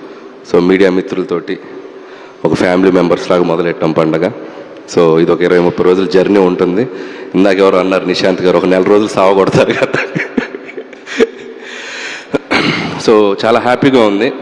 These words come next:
And ముఖ్యంగా, ఆ, చిరంజీవి గారితో ఈ ఫిల్మ్ మొ-, మొదలెట్టి almost మేము ఏప్-, మేలో మొదలెట్టాం.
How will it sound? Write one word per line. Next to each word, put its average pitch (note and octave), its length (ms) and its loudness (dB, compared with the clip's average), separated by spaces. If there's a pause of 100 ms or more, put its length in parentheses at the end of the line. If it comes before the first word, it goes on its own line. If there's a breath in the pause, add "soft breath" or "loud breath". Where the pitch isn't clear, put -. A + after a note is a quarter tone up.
(140)
And F#2+ 120 0
ముఖ్యంగా, G2 580 0 (500)
ఆ, F#2 240 2 (100)
చిరంజీవి G2+ 360 4
గారితో G2 260 0
ఈ F2+ 80 2
ఫిల్మ్ F#2+ 340 -4 (100)
మొ-, F2 180 2
మొదలెట్టి F2 540 2
almost F2 360 0
మేము E2+ 160 0
ఏప్-, F2+ 340 0
మేలో G2 240 6
మొదలెట్టాం. F#2 500 0